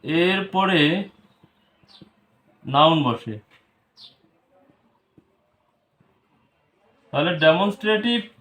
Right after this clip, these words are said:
ওয়ার্ডের পরে নাউন বসে। এখন ডেমনস্ট্রেটিভ ওয়ার্ডগুলো কি কি? হ্যাঁ, ডেমনস্ট্রেটিভ ওয়ার্ড হচ্ছে this, those, তারপরে this, that,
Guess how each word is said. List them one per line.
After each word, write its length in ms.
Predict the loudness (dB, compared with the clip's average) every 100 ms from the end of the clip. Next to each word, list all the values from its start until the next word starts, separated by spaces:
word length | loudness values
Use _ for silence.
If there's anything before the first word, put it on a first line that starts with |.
| -6
ওয়ার্ডের 420 | 4 6 6 2
পরে 200 | -2 -2
নাউন 280 | 2 2 2
বসে। 160 | -2 0
এখন 260 | 0 -2
ডেমনস্ট্রেটিভ 720 | -2 0 -2 -4 -2 0 2 6
ওয়ার্ডগুলো 380 | 6 4 0
কি 200 | 0 -2
কি? 220 | -4 -6 -6 -12 _
হ্যাঁ, 280 | 4 6 6
ডেমনস্ট্রেটিভ 600 | 2 0 -4 -6 -8 -4
ওয়ার্ড 180 | -2 -2
হচ্ছে 160 | -2 -6
this, 680 | -8 -6 -4 -4 -4 -6 -10 -20 _ _ _ _ -20 _ -16 -12 -2
those, 720 | 2 4 4 4 2 2 0 -4 -20 _ -20 -20 _ _ _ _ _ _ _ _ -10
তারপরে 220 | -6 -4
this, 800 | -2 -2 0 0 0 0 -2 -6 -10 -20 -20 -20 -20 -20 -20 -20 -20 _ _ -10 2
that, 220 | 6 6